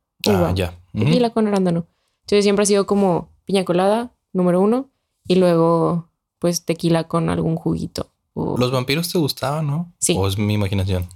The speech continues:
Speaker 2: No, sí, tam-, de hecho iba a decir, o tequila con, eh, Sprite.
Speaker 1: Ujú.
Speaker 2: Es-, Sprite.
Speaker 1: Sprite.
Speaker 2: Sprite.
Speaker 1: Ujú.
Speaker 2: Em, así preparadito con vam-, ay, qué rico, ya se me hizo la boca.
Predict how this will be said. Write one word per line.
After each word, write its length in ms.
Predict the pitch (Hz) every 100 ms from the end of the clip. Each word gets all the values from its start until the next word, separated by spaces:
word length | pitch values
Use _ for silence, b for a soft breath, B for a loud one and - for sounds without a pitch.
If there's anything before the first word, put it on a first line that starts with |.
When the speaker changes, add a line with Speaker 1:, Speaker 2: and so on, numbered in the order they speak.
| -
Speaker 2:
No, 220 | 226 285
sí, 140 | 285
tam-, 140 | 269 247
de 80 | 226
hecho 180 | 220 240
iba 100 | 233
a 20 |
decir, 300 | 220 240 233
o 160 | 208 208
tequila 420 | 214 208 196 196
con, 400 | 190 196 190 214 -
eh, 300 | 190 185 180
Sprite. 500 | - 180 180 180 - _ _ _ 120
Speaker 1:
Ujú. 240 | 113 139
Speaker 2:
Es-, 220 | 220 - - -
Sprite. 580 | - - 190 180 180 -
Speaker 1:
Sprite. 640 | - - - 92 87 120 - - - - -
Speaker 2:
Sprite. 500 | 214 196 190 190 123
Speaker 1:
Ujú. 300 | 113 113 165
Speaker 2:
Em, 720 | 196 196 190 185 180 180 185 202
así 200 | 180 185
preparadito 760 | 180 185 185 180 175 170 95 -
con 180 | 98 185
vam-, 200 | 92 - -
ay, 360 | 196 202 208 -
qué 120 | -
rico, 240 | - - _ -
ya 80 |
se 0 | -
me 20 |
hizo 160 | 202 -
la 60 |
boca. 120 | 214